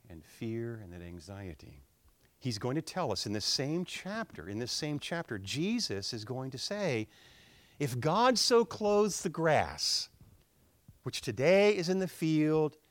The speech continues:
and tomorrow is thrown into the fire, how much more will he clothe you, O you of little faith? And do,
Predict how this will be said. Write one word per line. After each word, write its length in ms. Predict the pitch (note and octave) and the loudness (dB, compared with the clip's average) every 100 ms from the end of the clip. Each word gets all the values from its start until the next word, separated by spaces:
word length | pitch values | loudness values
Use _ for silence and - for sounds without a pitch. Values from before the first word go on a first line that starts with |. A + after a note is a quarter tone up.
| _ F2 | _ -14
and 80 | |
tomorrow 540 | - G2 C3+ D#3 D#3 C#3 | -10 -2 4 6 6 4
is 160 | - | -2
thrown 540 | - C#3+ D3+ D#3 D#3+ D3+ | -4 -2 2 4 4 2
into 260 | C3+ C#3+ | -2 -2
the 80 | C3 | -4
fire, 400 | A#2 C3+ A#2+ G#2+ | -4 -2 0 0
how 460 | G2 D#3+ F#3 F#3+ F#3+ | -2 0 2 2 0
much 420 | C#3 D3+ D3+ - | -2 -2 -2 -4
more 320 | B2+ B2 C3 | -4 -2 -2
will 100 | A2+ | -2
he 120 | G#2+ | -6
clothe 420 | G#2 - B2+ B2 G#2 | -6 -4 -2 -2 -4
you, 540 | G#2+ C3 C#3 C#3 C#3 _ - _ - | -4 0 2 0 -2 _ -20 _ -14
O 80 | F2 | -8
you 320 | G2 C3 D3 | 0 4 4
of 160 | G2+ G#2 | 0 -4
little 180 | A#2 | -4
faith? 720 | G2 - G2 D#2 D2+ - - _ _ _ _ _ _ _ _ _ _ _ _ - | -6 -4 -4 -4 -10 -20 -20 _ _ _ _ _ _ _ _ _ _ _ _ -8
And 140 | G#2 | -4
do, 340 | A#2 E3+ F3+ | 4 6 6